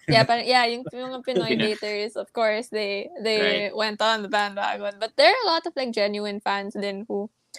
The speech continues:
Speaker 1: um, are fans of K-pop, who also, who ended up becoming fans of, um, S B nineteen,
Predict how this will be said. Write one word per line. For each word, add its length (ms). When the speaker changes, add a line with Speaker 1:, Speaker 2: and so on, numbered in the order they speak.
Speaker 1:
um, 300
are 140
fans 360
of 180
K-pop, 500
who 140
also, 320
who 60
ended 260
up 120
becoming 440
fans 380
of, 180
um, 340
S 160
B 120
nineteen, 760